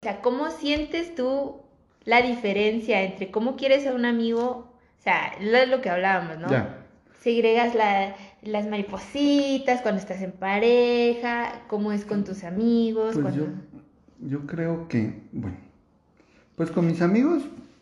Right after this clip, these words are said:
Speaker 2: normal. No, no es como que
Speaker 1: Pero, ¿qué pasa
Speaker 2: no es
Speaker 1: si
Speaker 2: como
Speaker 1: te
Speaker 2: que te
Speaker 1: falta un
Speaker 2: pongas
Speaker 1: amigo?
Speaker 2: nervioso.
Speaker 1: No, no, no.
Speaker 2: Pero,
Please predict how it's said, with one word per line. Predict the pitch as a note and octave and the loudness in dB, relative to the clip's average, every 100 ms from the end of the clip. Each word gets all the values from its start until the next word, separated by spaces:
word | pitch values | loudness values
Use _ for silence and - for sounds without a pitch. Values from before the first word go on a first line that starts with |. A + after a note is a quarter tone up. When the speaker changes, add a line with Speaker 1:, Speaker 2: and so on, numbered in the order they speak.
| _ _ _ _ _ _ - | _ _ _ _ _ _ -8
Speaker 2:
normal. | C3 G#2 G2+ A#2 - - - _ _ _ - | -4 -2 0 -2 -4 -14 -20 _ _ _ -4
No, | C#3 C3+ C3 | 0 2 2
no | B2+ B2 | 2 2
es | B2+ B2 | 2 -2
como | - C#3+ B2+ - | -4 -2 -2 -4
que | - - - - - - - - | -10 -10 -10 -10 -12 -14 -6 4
Speaker 1:
Pero, | D4 C#4 | 6 6
¿qué | C#4 | 2
pasa | C4+ D#4+ | 0 2
Speaker 2:
no | D#4 | 2
es | |
Speaker 1:
si | - | 2
Speaker 2:
como | A#3 | 2
Speaker 1:
te | G#3 | 2
Speaker 2:
que | - | 2
te | B3 | 2
Speaker 1:
falta | B3+ - C4+ | 2 4 4
un | |
Speaker 2:
pongas | C4+ - | 2 0
Speaker 1:
amigo? | F#3 B2+ - G#2 G#2+ G#2+ G2+ | 0 0 0 -2 -4 -4 -6
Speaker 2:
nervioso. | - C4+ | -8 -4
Speaker 1:
No, | D4+ | 0
no, | B3+ | 0
no. | G#3 F#3 - - _ _ _ _ _ - | -2 -4 -10 -20 _ _ _ _ _ 0
Speaker 2:
Pero, | F3+ A#3+ - | 2 2 -2